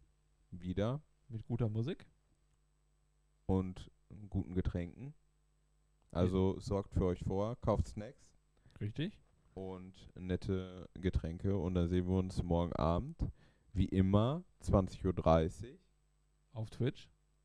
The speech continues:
Speaker 1: Hier aus Patricks Zuhause.
Speaker 2: Diesmal aus meinem Zuhause.
Speaker 1: Weil wir am Freitag nicht im Mö sind.
Speaker 2: Korrekt.
Speaker 1: Genau. Weil wir jetzt einen kleinen,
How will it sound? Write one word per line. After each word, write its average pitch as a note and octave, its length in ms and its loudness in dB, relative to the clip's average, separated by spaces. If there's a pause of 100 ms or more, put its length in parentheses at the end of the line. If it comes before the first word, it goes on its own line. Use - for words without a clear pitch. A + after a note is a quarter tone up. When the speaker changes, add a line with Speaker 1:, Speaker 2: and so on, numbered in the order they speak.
(800)
Speaker 1:
Hier G2+ 340 6
aus F2 180 0
Patricks - 500 -2
Zuhause. E2+ 760 -4 (420)
Speaker 2:
Diesmal A2 360 -4
aus - 160 -4
meinem G#2+ 220 -4
Zuhause. G2+ 500 -4 (600)
Speaker 1:
Weil F2 540 6 (360)
wir G2+ 460 8 (600)
am E2 120 -6
Freitag F2 460 4
nicht G#2 440 2
im E2+ 160 -12
Mö E2+ 280 4
sind. E2 460 -10 (1040)
Speaker 2:
Korrekt. G#2+ 400 -2 (440)
Speaker 1:
Genau. E2 400 -14 (300)
Weil G2+ 240 6
wir A2+ 240 6
jetzt G#2+ 420 -6 (140)
einen G#2 220 -8
kleinen, A#2+ 520 -8